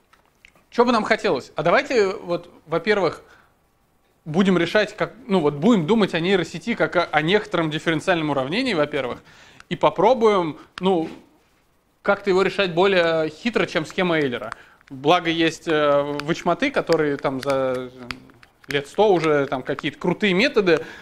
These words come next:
научились делать, и, и нам да-, даже не надо их знать, потому что есть какие-то солверы автоматические, в которые ты просто засовываешь f, засовываешь начальные условия и получаешь Z один. Окей?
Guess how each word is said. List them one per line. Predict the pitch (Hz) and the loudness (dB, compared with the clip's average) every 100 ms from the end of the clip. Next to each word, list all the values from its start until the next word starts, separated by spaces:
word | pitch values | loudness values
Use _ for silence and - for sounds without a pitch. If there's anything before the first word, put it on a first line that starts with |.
| - | -2
научились | 175 170 196 170 147 | 2 4 2 0 2
делать, | 165 139 160 | 2 2 0
и, | |
и | 165 - | -6 -2
нам | 165 214 | 2 2
да-, | 220 190 | 2 0
даже | 160 180 190 | 0 0 0
не | 196 180 | 0 2
надо | 208 190 | 0 0
их | 165 | -4
знать, | 147 208 - | 0 -2 -2
потому | 175 160 | -4 -4
что | 160 160 | -4 -4
есть | 160 - | -2 -2
какие-то | 160 180 - | -4 -8 -12
солверы | - 220 254 202 147 | 0 2 4 4 2
автоматические, | - 165 185 214 - - 123 | 0 0 -2 -2 -10 -10 -12
в | |
которые | - 143 143 | -6 -4 -4
ты | 170 | -4
просто | 196 196 - | 0 -2 -2
засовываешь | 143 165 196 160 139 - - | -6 -4 -2 0 -2 -4 -2
f, | 220 - - - - | -2 -2 -14 -20 -4
засовываешь | 160 - 196 156 - | -4 0 0 0 -2
начальные | 170 - 175 151 | -2 0 -2 -4
условия | 147 233 294 247 190 - - | -4 0 2 4 2 -2 -8
и | 165 | -2
получаешь | 180 180 254 190 | 0 4 4 4
Z | 196 190 | 2 0
один. | 165 123 - _ _ _ _ _ _ - | -2 -4 -14 _ _ _ _ _ _ -14
Окей? | 139 214 277 - | -2 0 0 -8